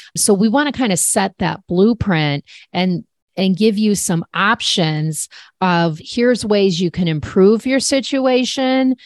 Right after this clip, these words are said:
Here's possible opportunities you may not have been aware of. Here's possible vulnerabilities. And how are we doing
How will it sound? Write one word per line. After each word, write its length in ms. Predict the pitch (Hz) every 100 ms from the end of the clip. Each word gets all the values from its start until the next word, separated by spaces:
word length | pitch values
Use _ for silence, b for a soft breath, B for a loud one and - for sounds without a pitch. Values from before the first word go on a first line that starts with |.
| B
Here's 280 | - 185 175
possible 560 | - 175 165 - 185 165
opportunities 1000 | 151 - 147 - 247 262 254 247 240 233
you 80 |
may 200 | 214 214
not 180 | 220 220
have 120 | 226
been 140 | 202 220
aware 380 | 214 214 220 220
of. 260 | 220 214
Here's 300 | - 196 175
possible 560 | - 180 170 196 170 151
vulnerabilities. 1120 | 165 151 143 175 214 247 254 254 254 226 - B B B B
And 380 | 214 196 185 180
how 420 | - - 220 226 240
are 80 |
we 160 | 220 208
doing 340 | 214 202 190